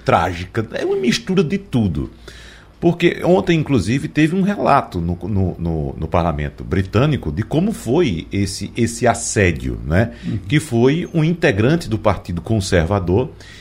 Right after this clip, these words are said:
Speaker 1: que, durante uma festinha, encheu a cara de, lá não é cachaça, é uísque,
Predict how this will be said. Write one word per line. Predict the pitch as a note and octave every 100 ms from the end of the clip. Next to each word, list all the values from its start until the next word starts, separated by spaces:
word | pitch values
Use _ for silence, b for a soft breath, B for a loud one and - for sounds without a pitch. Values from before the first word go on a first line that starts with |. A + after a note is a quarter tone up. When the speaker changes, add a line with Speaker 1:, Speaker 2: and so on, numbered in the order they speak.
| B
Speaker 1:
que, | F3
durante | D3 D#3 A#2 G2+
uma | G#2
festinha, | F#2+ C3+ - - A#2 C3 G3 b b b b
encheu | - G3 - A2+
a | G2+
cara | - F2+ E2
de, | D2+ C#2 C2
lá | F#2+
não | G#2+
é | F2+
cachaça, | E2+ D2 D2 C#2 F#2+
é |
uísque, | G2+ A2 D3 -